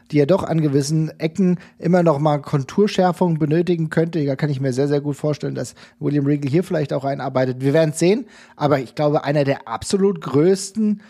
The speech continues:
Non-Wrestler, die man gerade auf dem Markt bekommen kann und auch die wirklich eine hohe Wertigkeit haben.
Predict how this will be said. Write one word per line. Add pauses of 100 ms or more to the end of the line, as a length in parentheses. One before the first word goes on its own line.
(300)
Non-Wrestler, (220)
die
man
gerade
auf
dem
Markt
bekommen
kann
und
auch
die
wirklich
eine
hohe
Wertigkeit
haben.